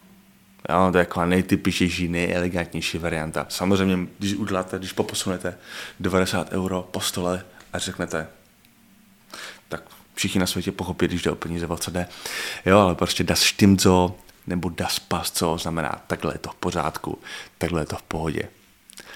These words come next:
Samozřejmě bychom mohli snadně i říct „Es ist gut so“. Jo, „Das passt so, das stimmt so“. A to by byl i můj Trinkgeld pro dnešek. Eh, já myslím, že nám to stačí k tomu tématu, k tématu dovolená.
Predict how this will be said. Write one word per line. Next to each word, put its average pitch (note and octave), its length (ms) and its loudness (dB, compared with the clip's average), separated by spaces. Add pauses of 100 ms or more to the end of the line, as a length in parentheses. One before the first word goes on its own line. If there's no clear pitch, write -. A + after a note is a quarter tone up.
(100)
Samozřejmě E2+ 520 0
bychom E2 260 -4
mohli D#2+ 200 -6
snadně E2 460 -2 (160)
i E2 120 -4
říct - 280 -4 (200)
„Es - 220 -4
ist - 200 -8 (100)
gut - 280 -4
so“. - 280 -4 (560)
Jo, C3 220 8
„Das F#2 140 2
passt A#2 220 8
so, A2 140 10
das G2+ 120 4
stimmt G#2 240 6
so“. G#2+ 320 8 (400)
A D#3 400 2 (580)
to A#2 120 6
by G#2+ 80 8
byl A2 160 4
i G#2+ 60 4
můj A2+ 180 6
Trinkgeld A2 500 4
pro G#2 160 0
dnešek. G2+ 560 -2
Eh, F#2+ 320 0
já F#2+ 60 2
myslím, F#2+ 220 -2
že G2 80 2
nám F#2+ 100 4
to F#2 80 -6
stačí G2 280 0
k G2+ 40 -8
tomu G2 200 4
tématu, F#2 560 0 (260)
k - 60 -16
tématu F2+ 320 -2
dovolená. E2+ 540 0